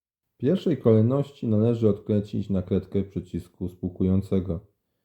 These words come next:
Przycisk do spłukania leży na klapie spłuczki. Może on być, tak jak w tym przypadku, dwufunkcyjny,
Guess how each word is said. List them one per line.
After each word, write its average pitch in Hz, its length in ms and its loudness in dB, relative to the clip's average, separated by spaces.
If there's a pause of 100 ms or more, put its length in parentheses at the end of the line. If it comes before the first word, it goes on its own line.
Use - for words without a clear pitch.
(180)
Przycisk 147 480 -2
do 110 160 4
spłukania 113 560 0
leży 101 320 4
na 95 140 6
klapie 92 380 -4
spłuczki. 104 560 -6 (720)
Może 127 240 4
on 113 160 4
być, 113 300 0
tak 107 220 -2
jak 113 140 4
w 113 60 -12
tym 107 160 0
przypadku, 110 560 -2
dwufunkcyjny, 110 880 2